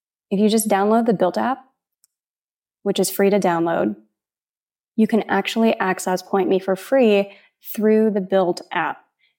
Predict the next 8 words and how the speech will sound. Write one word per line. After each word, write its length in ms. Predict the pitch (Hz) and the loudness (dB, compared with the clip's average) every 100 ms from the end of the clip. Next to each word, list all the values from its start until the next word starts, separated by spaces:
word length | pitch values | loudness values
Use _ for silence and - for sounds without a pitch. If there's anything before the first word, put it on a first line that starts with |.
| - | -4
It 180 | 202 - | -4 -2
only 280 | 202 214 240 | 0 2 0
works 360 | 247 277 277 - _ _ - | 0 -4 -6 -12 _ _ -2
on 440 | 202 196 196 190 - | 2 2 2 0 -2
the 140 | 190 | -4
Bilt 420 | 175 190 190 190 | -2 0 0 0
transfer 440 | - 190 185 - 220 | -8 -4 -2 -2 -4
partners, 600 | 226 - 254 277 285 | -2 -2 -2 -2 -6